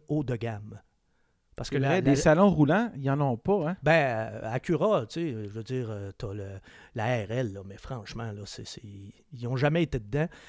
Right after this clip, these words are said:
Speaker 1: Puis Infiniti, on n'en parle même pas, là, euh, leur, euh, leur haut de gamme, là, il est pas convaincant, mais pas du tout, du tout, du tout. Alors, euh, tandis que la, la,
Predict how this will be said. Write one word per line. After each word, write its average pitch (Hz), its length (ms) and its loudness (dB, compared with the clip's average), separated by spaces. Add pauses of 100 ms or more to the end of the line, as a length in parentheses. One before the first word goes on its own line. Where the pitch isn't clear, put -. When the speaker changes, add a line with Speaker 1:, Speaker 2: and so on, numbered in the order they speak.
(140)
Speaker 1:
Puis 120 220 -4
Infiniti, 143 580 0
on 107 100 -4
n'en 107 100 -6
parle 127 200 -2
même 110 200 -4
pas, 135 240 -2
là, 113 300 -6
euh, 98 540 -18 (520)
leur, 101 280 -6
euh, 104 100 -8 (760)
leur 123 280 -8
haut 139 160 0
de 104 40 -14
gamme, 143 280 0
là, 117 100 -2
il 110 140 -6
est 110 40 -6
pas 127 140 -4
convaincant, 113 540 -6
mais 110 140 -6
pas 131 260 -2
du 127 200 -12
tout, 147 140 -6
du 110 140 -12
tout, 123 120 -8
du 107 140 -14
tout. 202 220 -4 (460)
Alors, 127 520 0
euh, 104 340 -4 (640)
tandis 123 220 -4
que 156 100 0
la, 117 200 0
la, 101 240 -6